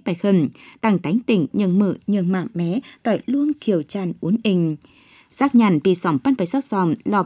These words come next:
bì tỏi năm sướp tàm hỗ trợ nghị quyết đại hội xếp sàm không đảng, nghị quyết đại hội xếp cảo đảng bộ tỉnh.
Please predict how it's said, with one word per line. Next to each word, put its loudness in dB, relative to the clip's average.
bì 2
tỏi -4
năm 2
sướp -4
tàm -4
hỗ -4
trợ -6
nghị -2
quyết -4
đại 0
hội -4
xếp -14
sàm -4
không -4
đảng, 0
nghị 2
quyết 0
đại 0
hội 4
xếp -8
cảo 0
đảng -2
bộ -4
tỉnh. 2